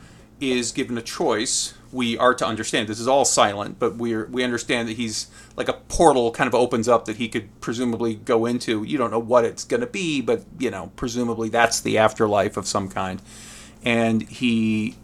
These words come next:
turns the corner from that and just goes back home.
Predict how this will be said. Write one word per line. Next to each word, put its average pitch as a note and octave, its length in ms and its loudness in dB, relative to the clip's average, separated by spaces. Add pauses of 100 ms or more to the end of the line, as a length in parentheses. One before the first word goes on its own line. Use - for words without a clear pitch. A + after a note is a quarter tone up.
(960)
turns C3+ 340 2
the B2 80 0
corner A#2 580 0 (160)
from A2 260 0
that F#2+ 300 -2
and A2+ 340 0
just A#2 240 0
goes A2+ 160 2
back G#2+ 200 2
home. - 280 -2